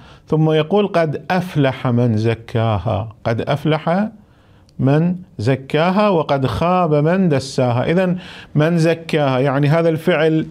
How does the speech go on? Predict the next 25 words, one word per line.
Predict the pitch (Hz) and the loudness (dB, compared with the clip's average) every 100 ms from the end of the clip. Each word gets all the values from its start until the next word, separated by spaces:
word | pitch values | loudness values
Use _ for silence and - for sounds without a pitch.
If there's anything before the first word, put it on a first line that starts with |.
| - - - - - - - | -12 -20 -20 -20 -20 -8 0
لما | 135 151 151 156 | 2 4 4 4
يكون | 156 156 156 151 151 156 | 2 2 2 2 4 2
مطلوب | 151 151 151 151 156 147 139 | 2 2 2 4 4 2 -2
من | 143 147 | 0 0
قبل | 143 156 156 | 2 2 2
الشارع، | 147 - 160 151 165 214 | 0 0 2 2 2 0
من | 160 151 | 0 0
قبل | 151 151 | 2 2
الله | 147 151 | 2 2
سبحانه | 143 143 - 151 | 0 -4 -2 0
وتعالى | 143 139 151 160 214 226 233 - - - - 143 | 0 0 0 2 2 0 -6 -18 -20 -20 -6 -6
التزكية، | - 156 147 131 160 160 208 233 247 - - - - - - - - | -2 0 0 0 2 2 4 2 0 -6 -20 -20 -20 -20 -20 -20 -8
آه، | - 53 52 57 - | -2 0 2 0 0
لا | 127 127 | 0 2
بد | 135 | 2
أن | 135 | 2
يكون | 123 143 170 | 2 2 2
ممكنا، | 214 269 - 143 110 113 - _ _ | 4 2 0 0 0 -6 -12 _ _
وإلا | 98 101 107 | -2 0 2
لو | 104 | 0
كان | 98 120 104 | 0 0 0
غير | 113 117 | 2 2
ممكن | 123 120 - 190 | 2 0 0 0
فلا | 180 170 190 | 0 0 2
معنى | 196 180 156 156 156 160 | 2 2 2 2 2 0